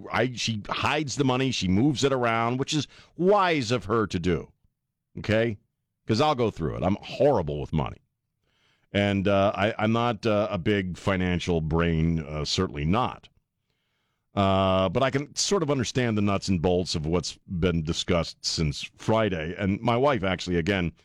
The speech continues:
worked in the banking industry for about seven or eight years with several different banks, local banks, regional banks.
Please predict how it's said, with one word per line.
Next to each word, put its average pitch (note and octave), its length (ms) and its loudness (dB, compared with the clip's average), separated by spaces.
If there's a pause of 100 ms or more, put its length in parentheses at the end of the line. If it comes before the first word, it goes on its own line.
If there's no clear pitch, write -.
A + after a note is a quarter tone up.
(380)
worked G#2+ 260 0
in G2+ 60 2
the F#2 80 2
banking F2 400 0
industry E2 420 0
for D#2+ 120 -2
about D#2 220 0
seven D#2 240 -2
or D2+ 120 0
eight D2 160 -2
years C#2+ 560 -4
with C#2+ 160 -8
several D2 320 -4
different C#2 260 -4
banks, C2+ 300 -4
local F2+ 260 0
banks, C2+ 320 -6
regional D#2 360 -2
banks. C#2+ 460 -4